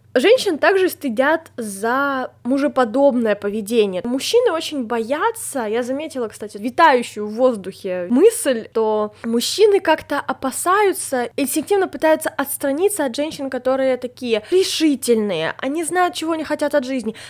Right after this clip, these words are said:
Мужчины таких женщин автоматически записывают в стервы, не знаю, что угодно,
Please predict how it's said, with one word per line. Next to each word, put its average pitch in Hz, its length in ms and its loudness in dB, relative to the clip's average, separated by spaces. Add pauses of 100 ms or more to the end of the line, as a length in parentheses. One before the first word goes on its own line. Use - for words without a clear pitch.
Мужчины 359 360 -2
таких 285 240 -8
женщин 339 360 -4
автоматически 262 840 -2
записывают 240 640 -2
в - 100 -12
стервы, 359 840 2
не 240 120 -2
знаю, 240 340 2
что 277 240 -2
угодно, 220 720 0